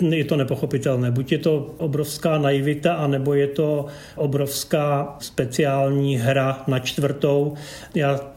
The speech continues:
žádné vysvětlení nemám. Eh, asi je potřeba v této chvíli zmínit Maďarsko a Viktora Orbána.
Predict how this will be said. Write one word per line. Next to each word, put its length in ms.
žádné 320
vysvětlení 460
nemám. 420
Eh, 200
asi 220
je 60
potřeba 560
v 100
této 280
chvíli 320
zmínit 520
Maďarsko 480
a 40
Viktora 340
Orbána. 560